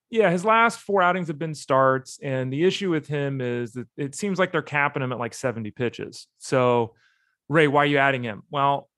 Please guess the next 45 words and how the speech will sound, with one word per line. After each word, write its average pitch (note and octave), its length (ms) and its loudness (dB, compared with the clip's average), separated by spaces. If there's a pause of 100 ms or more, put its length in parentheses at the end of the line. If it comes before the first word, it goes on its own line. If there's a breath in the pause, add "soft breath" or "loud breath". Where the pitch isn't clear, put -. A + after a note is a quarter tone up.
(140)
because C#3+ 240 -4
it's C3 140 -10
a - 20 -10
daily C#3 320 2
change D3 340 -4
league. B2 360 -4 (440)
So, B2 440 0
you C3 80 -8
know, A#2+ 80 -2
if A2+ 80 -4
I C3+ 100 2
can C#3+ 80 -6
get D3 160 0
four D#3 220 0
or D#3+ 40 4
five D#3+ 300 2
innings D3 260 -6
of A2 120 -18
good C#3 180 -2
work, C3+ 480 0
that's, B2 260 -6
I - 40 -20 (160)
mean, A#2+ 120 -10
way C#3 200 0
more C#3 340 -2
important C3+ 320 -8
to B2+ 60 -8
me C3 160 -6
than B2 140 -6
that B2 160 -4
reliever C3+ 260 -4
we C#3 60 -6
were C#3+ 100 -4
talking C#3+ 260 -4
about C#3+ 120 -2
earlier C3 280 -2
that's C3+ 160 -4
gonna B2+ 140 -4
throw B2+ 100 -2
two C3 160 -10
or C3+ 80 -6
three C#3+ 160 -10
innings A#2+ 220 -8
this G2+ 180 -20
week. G#2+ 220 -10